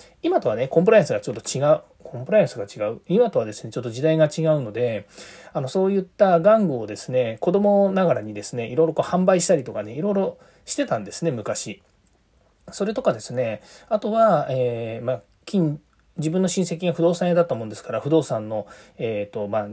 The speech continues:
入居したりとか、て-、あの、まあ、出てったりとかっていうね、アパートとかあるんですけれども、そこで、こう、部屋の掃除をしたりとかですね、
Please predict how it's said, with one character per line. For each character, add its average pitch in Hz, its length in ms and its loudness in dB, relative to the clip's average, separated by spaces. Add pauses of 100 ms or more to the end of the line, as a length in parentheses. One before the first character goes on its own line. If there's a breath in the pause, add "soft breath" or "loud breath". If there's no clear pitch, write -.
(460)
入 123 220 -4
居 139 120 -4
し - 80 -4
た 135 80 4
り 113 100 -2
と 110 100 -10
か、 107 120 -6
て-、 - 240 -8
あ 123 80 -8
の、 104 420 -4
ま 113 100 -6
あ、 - 20 -12
出 127 120 -2
て 127 80 -2
っ - 40 -6
た 107 100 -4
り 104 120 -8
と - 80 -12
か 107 100 -10
っ - 40 -14
て - 140 -20
い 107 60 -12
う 117 40 -12
ね、 196 220 -2
ア 139 100 -2
パ 135 100 0
ー - 20 -2
ト - 100 -8
と 107 100 -12
か 113 140 -6
あ 127 60 0
る 123 80 -2
ん 107 60 -8
で 101 60 -12
す - 100 -12
け 135 80 -12
れ 139 40 -8
ど 170 80 -4
も、 185 200 2
そ 180 160 -2
こ 208 160 -2
で、 226 340 0
こ 123 340 0
う、 - 20 -12
部 147 60 -2
屋 131 100 4
の 131 60 -2
掃 131 200 -2
除 127 160 -2
を - 20 -2
し - 80 -10
た 160 80 2
り 151 100 -2
と - 80 -14
か - 100 -20
で 120 60 -14
す - 140 -12
ね、 117 140 -10